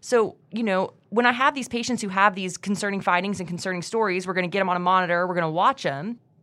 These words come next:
and then I'm gonna look for those hyperacute T waves, I'm gonna look for the reciprocal changes.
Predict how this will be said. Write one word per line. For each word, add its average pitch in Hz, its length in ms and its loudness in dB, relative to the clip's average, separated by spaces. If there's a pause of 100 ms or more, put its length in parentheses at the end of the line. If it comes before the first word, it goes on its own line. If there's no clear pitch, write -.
and 220 120 2
then 214 100 4
I'm 220 160 6
gonna 220 120 2
look 220 220 0
for 254 100 -2
those 190 200 0
hyperacute 170 540 -4
T 170 180 -8
waves, 170 380 0
I'm 185 80 0
gonna 175 120 2
look 214 240 -2
for 220 120 -4
the 175 180 0
reciprocal 160 380 -6
changes. 147 680 -6